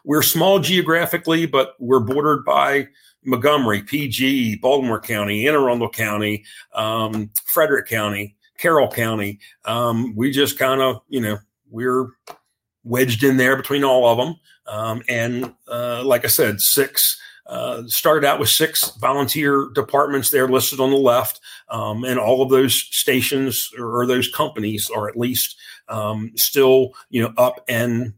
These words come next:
and participating and operational. Um, you know, buildings have changed, but, um, from those six original volunteer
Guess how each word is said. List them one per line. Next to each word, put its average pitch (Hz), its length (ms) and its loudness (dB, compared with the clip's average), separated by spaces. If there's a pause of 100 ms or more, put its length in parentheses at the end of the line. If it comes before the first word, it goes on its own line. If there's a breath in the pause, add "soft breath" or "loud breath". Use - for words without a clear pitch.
(160)
and 120 500 -2
participating 131 840 2
and 110 100 -2
operational. 127 880 2 (260 loud breath)
Um, 107 480 -8 (200)
you - 120 -6
know, 131 120 -4
buildings 131 460 2
have 127 120 -2
changed, 127 560 0 (100)
but, 113 340 -4
um, 120 360 -4
from 143 300 0
those 139 300 6
six 139 280 0
original 135 540 2
volunteer 123 800 0